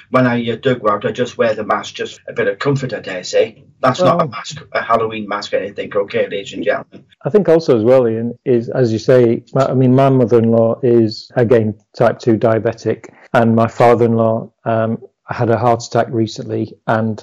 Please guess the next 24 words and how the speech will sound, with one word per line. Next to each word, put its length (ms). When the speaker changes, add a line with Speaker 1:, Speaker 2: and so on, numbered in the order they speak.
Speaker 2:
both 320
of 60
those 300
are, 160
are 140
classed 380
as, 260
as, 200
you 140
know, 120
that 180
they're 240
highly 300
susceptible 720
and, 320
and 100
it 100
could 120
be 100
potentially 460
very 160
dangerous 420
for 140
them. 160